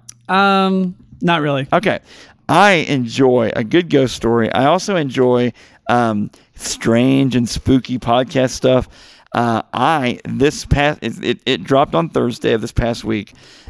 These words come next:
Speaker 2: and, um, I made an appearance telling a ghost story, my one ghost story, on, uh, Jim Harold's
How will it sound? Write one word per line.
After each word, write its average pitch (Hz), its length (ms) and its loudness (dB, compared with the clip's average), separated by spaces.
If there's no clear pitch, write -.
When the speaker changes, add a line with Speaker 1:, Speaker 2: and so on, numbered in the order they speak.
Speaker 2:
and, 117 380 0
um, 113 300 0
I 143 220 0
made 135 200 0
an 135 80 -4
appearance 123 600 -2
telling 117 260 -2
a 135 60 -2
ghost 123 260 2
story, 98 480 0
my 113 160 2
one 127 560 2
ghost - 260 -2
story, - 440 -6
on, 117 380 2
uh, 104 280 -4
Jim 113 440 -2
Harold's 135 720 -2